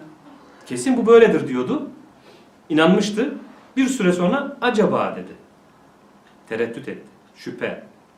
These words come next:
İşte o, o zaman şeytandan olduğuna dair bir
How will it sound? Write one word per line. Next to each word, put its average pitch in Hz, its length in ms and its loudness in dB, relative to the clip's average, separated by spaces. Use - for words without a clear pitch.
İşte - 160 -8
o, 220 360 0
o - 60 -6
zaman 185 220 -2
şeytandan 190 480 0
olduğuna 117 400 -4
dair 175 280 -4
bir 208 160 -4